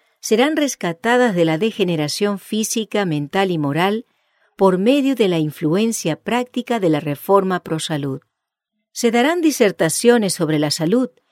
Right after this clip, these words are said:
y se multiplicarán publicaciones sobre el mismo tema.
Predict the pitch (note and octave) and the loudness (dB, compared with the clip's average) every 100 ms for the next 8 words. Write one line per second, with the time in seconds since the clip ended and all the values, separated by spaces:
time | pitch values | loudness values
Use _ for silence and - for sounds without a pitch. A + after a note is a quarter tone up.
0 | _ _ G#3+ - G3+ C4+ D#4 C4 G3 G3 | _ _ -6 0 2 2 2 -2 0 0
1 | F3 G3 B3 A#3+ F#3 F#3+ D#3+ - A3 A3 | 2 2 2 0 2 0 0 -2 0 2
2 | A#3 C4+ A3+ E3 D3 D#3 - D#3 D3+ G#3 | 2 0 0 0 0 -2 -2 -4 -2 -2
3 | E3+ C#3 - | -2 -4 -8